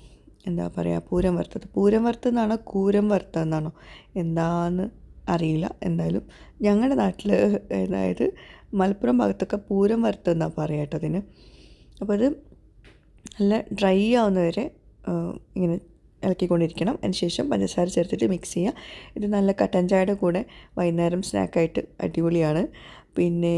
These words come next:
ഇത് ഇനിയിപ്പം, ആ, എന്താ പറയുക, ഒരു ദിവസം കൊണ്ട് കഴിഞ്ഞില്ല എന്നാണെങ്കിൽ നിങ്ങൾക്ക് ടിന്നിലിട്ട് വെക്കാം. ഒരു മൂന്നോ നാലോ ദിവസം വരെ കേടുകൂടാണ്ട് ഇരിക്കും.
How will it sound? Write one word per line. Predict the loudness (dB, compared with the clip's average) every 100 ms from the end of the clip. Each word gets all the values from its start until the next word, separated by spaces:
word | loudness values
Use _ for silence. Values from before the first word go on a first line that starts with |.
| 0 0
ഇത് | 0 -2 -4 -10 -4
ഇനിയിപ്പം, | 0 2 0 -2 0
ആ, | 0 0 -2 -2
എന്താ | -2 -2 0
പറയുക, | 0 0 0 -4 -2 -2
ഒരു | 0
ദിവസം | 0 2 2
കൊണ്ട് | 2 2
കഴിഞ്ഞില്ല | 2 2 2
എന്നാണെങ്കിൽ | 2 2 2 2
നിങ്ങൾക്ക് | 0 0 -2 -2
ടിന്നിലിട്ട് | 0 0 0 0 0
വെക്കാം. | 0 -2 -2 -12 -20 -4 2 2
ഒരു | 2 2
മൂന്നോ | 2 2 2
നാലോ | 2 2 2
ദിവസം | 0 0 2 4
വരെ | 2 0 0
കേടുകൂടാണ്ട് | 0 2 2 2 2 -2 -4
ഇരിക്കും. | -8 -8 -8